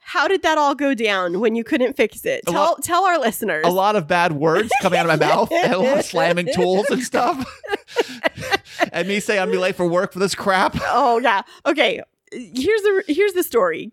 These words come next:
Speaker 1: going off of what, this is Chris's experience, and he did a great job working on fixing it and going to Home Depot to get the parts. But as he went into the, the, he was in my office, and as he was, like, uh, chatting with me, and he was like, "Okay, I'm gonna go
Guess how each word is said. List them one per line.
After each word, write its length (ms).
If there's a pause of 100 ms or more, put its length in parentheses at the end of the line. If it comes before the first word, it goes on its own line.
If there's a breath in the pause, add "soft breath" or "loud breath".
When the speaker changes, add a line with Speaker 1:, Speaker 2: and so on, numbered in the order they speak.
Speaker 1:
going 260
off 160
of 100
what, 220 (100)
this 160
is 120
Chris's 320
experience, 440
and 100
he 100
did 100
a 60
great 260
job 300
working 340
on 100
fixing 380
it 180
and 100
going 220
to 80
Home 160
Depot 360
to 80
get 160
the 60
parts. 420 (320 loud breath)
But 180
as 180
he 80
went 160
into 220
the, 160 (180)
the, 540
he 140
was 180 (140)
in 180
my 160
office, 540
and 160
as 160
he 80
was, 220
like, 300 (560)
uh, 200
chatting 420
with 220
me, 340
and 240
he 80
was 140
like, 120
"Okay, 200
I'm 100
gonna 160
go 460